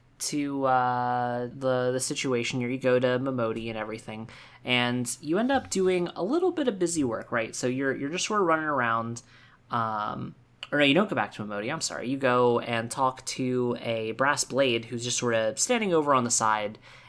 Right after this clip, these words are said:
and, uh, you end up doing a little bit of busy work. So they're like, "Hey, uh, why don't you go take this pumpkin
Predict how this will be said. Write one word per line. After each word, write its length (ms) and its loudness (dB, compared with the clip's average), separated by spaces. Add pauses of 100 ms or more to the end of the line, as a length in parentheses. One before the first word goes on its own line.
(120)
and, 600 -2 (640)
uh, 420 6
you 100 2
end 80 2
up 40 -4
doing 140 0
a 40 -2
little 120 4
bit 120 4
of 80 4
busy 200 0
work. 220 -6
So 300 2
they're 160 0
like, 160 2
"Hey, 280 -4 (880)
uh, 840 2
why 120 2
don't 160 -2
you 320 -4
go 340 2
take 220 -6
this 120 -4
pumpkin 720 -2